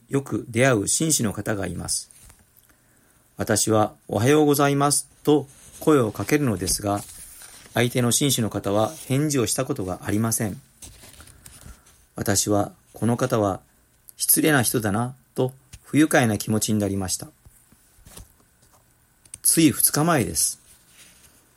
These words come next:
その紳士と門の前で鉢合わせになりました。その時、紳士の横には奥さんらしい方が一緒でした。私が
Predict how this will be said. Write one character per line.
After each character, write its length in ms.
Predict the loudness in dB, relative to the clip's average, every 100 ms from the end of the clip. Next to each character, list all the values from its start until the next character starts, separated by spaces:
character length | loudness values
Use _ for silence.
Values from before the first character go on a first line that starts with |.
| -10
そ 140 | -2
の 120 | 0
紳 260 | 2 2 2
士 140 | 0
と 260 | 0 0 -2 -2
門 240 | 2 2
の 80 | 2
前 220 | 2 0
で 180 | 0 -2
鉢 280 | -4 -4 2
合 80 | 4
わ 80 | 4
せ 140 | 2
に 60 | 0
な 80 | 0
り 100 | 0
ま 100 | -2
し 80 |
た。 160 | -4 -10 -20 -20 -20 _ _ _ _ -20 _ _ _ _ _ _ _ _ _ _ _ _ _ _ _ _ _ _ _ _ _ -4
そ 140 | 0
の 80 | 2
時、 360 | 2 0 -6 -8 _ -6
紳 360 | 0 2 2
士 120 | 2 0
の 60 |
横 220 | -2 -2
に 100 | -2
は 260 | 0 0 -2 _ _ -2
奥 180 | 0 2
さ 180 | 4
ん 100 | 4
ら 120 | 2 2
し 160 | 2
い 40 | 0
方 220 | -2 -2
が 100 | 0
一 100 | 0
緒 180 | -2 -2
で 100 | -4
し 80 |
た。 140 | -8 -12 _ _ -20 -20 _ _ -20 -20 _ _ _ _
私 300 | -4 0 2
が 240 | 2 2